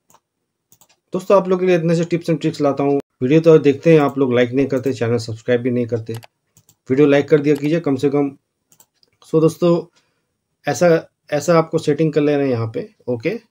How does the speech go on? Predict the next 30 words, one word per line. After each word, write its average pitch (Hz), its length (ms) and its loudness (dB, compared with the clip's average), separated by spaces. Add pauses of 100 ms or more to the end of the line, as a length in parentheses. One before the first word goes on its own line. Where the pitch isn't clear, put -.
(140)
आपको 117 220 -8
यहाँ 127 160 -4
bell 131 140 -2
लगा 139 260 -2
देना 143 240 -2
है, 143 160 -4
यहाँ 131 180 -2
पे 131 120 -6
अपना 127 220 -4
logo, 123 440 -2
यहाँ 127 200 -8
पे 123 140 -10 (220)
आपको 123 180 -12
जो 131 160 -2
भी 143 100 -2
लिखना 135 240 -6
है, 127 60 -4
जैसे 123 100 -10
मैंने 123 200 -2
लिखा 120 220 -8
है 151 60 -10
subscribe 127 400 -8
my 123 80 -4
YouTube 117 260 -8
channel, 101 320 -10
okay। 147 260 -10 (440)
तो 127 60 -10
simply 147 300 0
आपको 160 280 2
इस - 360 -6